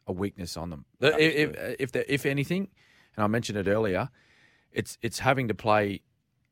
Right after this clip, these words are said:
Speaker 1: quite an unorthodox style of footy.
Speaker 2: Yeah.
Speaker 1: Which is
Speaker 2: Really
Speaker 1: gonna
Speaker 2: is.
Speaker 1: u-,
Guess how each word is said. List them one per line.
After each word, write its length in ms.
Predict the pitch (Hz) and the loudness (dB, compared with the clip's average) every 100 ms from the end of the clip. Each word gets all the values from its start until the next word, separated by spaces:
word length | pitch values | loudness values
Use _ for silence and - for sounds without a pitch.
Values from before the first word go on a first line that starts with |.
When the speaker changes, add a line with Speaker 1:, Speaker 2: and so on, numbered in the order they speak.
| _ _ _ | _ _ _
Speaker 1:
quite 240 | - 107 98 | -4 -2 -2
an 80 | |
unorthodox 760 | - 104 98 104 101 101 90 - | -4 -4 -2 -4 -4 -4 -4 -4
style 200 | 101 90 | -4 -4
of 40 | |
footy. 280 | - 104 - _ _ | -6 -10 -12 _ _
Speaker 2:
Yeah. 220 | 90 82 80 _ _ _ _ _ | -4 -4 -4 _ _ _ _ _
Speaker 1:
Which 180 | 107 110 | -4 -2
is 80 | 82 | 0
Speaker 2:
Really 40 | 82 | 2
Speaker 1:
gonna 140 | 113 | 2
Speaker 2:
is. 40 | - | 0
Speaker 1:
u-, 180 | 104 120 | 0 0